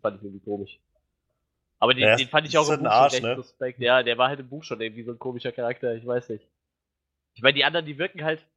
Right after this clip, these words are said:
Speaker 1: auch ein bisschen, auch wenn sie sich als die neuen Gottheiten sehen, nicht so abgehoben halt, ne? Dieser
Speaker 2: Ja.
Speaker 1: kleine, nervige Junge halt irgendwie.
Speaker 2: Ja, ja.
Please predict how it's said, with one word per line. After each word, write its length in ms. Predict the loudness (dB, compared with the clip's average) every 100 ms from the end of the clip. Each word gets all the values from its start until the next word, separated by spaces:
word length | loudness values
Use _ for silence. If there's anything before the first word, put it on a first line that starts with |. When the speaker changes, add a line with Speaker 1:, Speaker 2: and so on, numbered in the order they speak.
| _ _ _ _ _ _ _ _ _ -16
Speaker 1:
auch 100 | -14
ein 100 | -10
bisschen, 440 | -10 -6 -6 -8 _ _ _ _ _ _ -18 -4
auch 240 | -2 0
wenn 160 | 0 -2
sie 80 | -6
sich 180 | -4 -2
als 140 | -2
die 80 | -2
neuen 220 | 0 0
Gottheiten 380 | 0 0 0 -2
sehen, 480 | -8 -8 -12 -18 -10
nicht 160 | -10 0
so 120 | 2
abgehoben 440 | 2 2 -2 2
halt, 180 | 0 2
ne? 220 | -2 -2
Dieser 220 | -4 0 2
Speaker 2:
Ja. 140 | 2
Speaker 1:
kleine, 500 | 2 0 0 -2 -6 _ _ _ _ _ _ _ _
nervige 640 | 2 2 2 2 4 2 -2 _
Junge 300 | -2 0 2
halt 180 | 0 -4 _
irgendwie. 280 | -10 -8 -2
Speaker 2:
Ja, 80 | 2
ja. 280 | 2 0